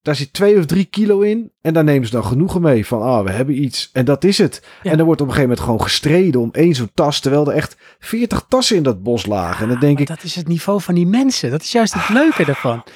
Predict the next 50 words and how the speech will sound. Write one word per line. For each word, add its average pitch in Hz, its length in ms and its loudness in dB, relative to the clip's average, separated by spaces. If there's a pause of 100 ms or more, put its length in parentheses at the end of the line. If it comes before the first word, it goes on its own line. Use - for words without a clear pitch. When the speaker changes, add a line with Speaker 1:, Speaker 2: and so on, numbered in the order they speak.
(120)
Speaker 1:
Nee, 104 220 -4
Speaker 2:
Kijk, 190 160 2
Speaker 1:
ja. 110 60 -4
Speaker 2:
en, 214 120 2 (140)
en 202 200 0 (240)
Mike, 180 260 0
you're 190 180 0
missing 202 320 0
the 165 80 -2
point, 147 380 0
hè? 151 160 2
Want 175 220 0
de 156 80 2
hoofdrolspeler 160 640 0
hebben 135 180 -2
we - 80 -6
het 147 40 -2
natuurlijk - 0 -
nog 147 100 2
niet 139 100 2
over 127 120 -4
gehad. 139 140 0
Dat 165 100 2
is 156 200 0
de 131 60 -6
beer. 160 500 0
De 165 120 0
beer 175 260 4
is 165 100 0
de 160 80 2
hoofdrolspeler. 131 800 -2 (140)
Speaker 1:
Ja. 131 140 0 (260)
Speaker 2:
En, 170 380 2 (360)
ehm, 147 360 -2 (520)
ja, 151 360 -2 (800)
ik 143 140 -6
wil, 185 160 0
nou, 160 160 -2
het 160 100 0
is - 60 -6
niet 160 160 2
echt 170 160 -2
verklappen. - 420 -2
Het 170 100 -4
is 165 60 0
misschien 190 240 0
meer 226 160 2
een 208 200 -2
soort - 200 -4
filosofie. 165 600 0